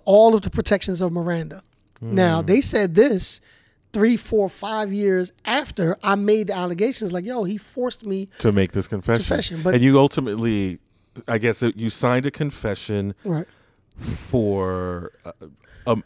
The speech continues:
Speaker 2: for murder and rape.
Speaker 1: Right. And then in trial, I recanted and I told them my, my, my statement, my, my actual involvement would have been for a robbery and a kidnapping.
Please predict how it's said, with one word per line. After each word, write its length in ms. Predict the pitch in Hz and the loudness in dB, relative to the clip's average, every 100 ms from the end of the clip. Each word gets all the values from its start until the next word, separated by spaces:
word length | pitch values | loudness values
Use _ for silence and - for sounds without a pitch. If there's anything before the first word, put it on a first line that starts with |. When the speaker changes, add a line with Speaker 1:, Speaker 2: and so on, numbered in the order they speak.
| - | -6
Speaker 2:
for 140 | 123 | -2
murder 460 | 113 117 143 147 - | 4 4 4 0 -2
and 320 | 107 98 95 - | -2 0 -2 -6
rape. 520 | 87 95 90 - - - | -6 -2 -2 -4 -10 -12
Speaker 1:
Right. 300 | 240 170 143 - _ _ _ _ _ 226 | -6 -6 -6 -10 _ _ _ _ _ -4
And 180 | 185 | 0
then 240 | 180 170 185 | 2 2 0
in 240 | 196 180 160 | -2 -2 -2
trial, 360 | - 202 175 | 0 2 2
I 140 | 170 160 | 2 -2
recanted 680 | 170 196 - 170 165 208 | -2 -2 0 0 -2 -4
and 320 | 190 165 160 185 | -2 -2 -4 -6
I 80 | 160 | -6
told 300 | - 175 165 | 0 0 2
them 260 | 165 170 196 | 0 -2 -4
my, 160 | 180 190 | -2 0
my, 300 | 180 185 190 - | 0 -2 -4 -10
my 260 | 175 190 262 | -8 -6 -4
statement, 600 | - 262 220 185 160 190 - | -2 0 0 0 -6 -8 -10
my, 380 | 170 185 196 202 _ | -6 -4 -6 -8 _
my 220 | - 185 220 | -8 -6 -4
actual 340 | 220 220 220 | -4 -4 -6
involvement 560 | 196 165 180 175 165 165 | -6 -2 0 0 -2 -4
would 160 | 175 170 | -2 0
have 260 | 160 151 - - _ _ 190 | -2 -4 -14 -20 _ _ 0
been 220 | 180 175 | 2 2
for 380 | - 190 170 170 | 0 0 0 -2
a 80 | 170 | -4
robbery 580 | 156 180 180 175 175 185 | 0 2 2 2 0 0
and 240 | 180 165 165 _ - | -4 -6 -8 _ -18
a 60 | 247 | -4
kidnapping. 580 | - 156 143 - 311 | -2 -2 -4 -14 -18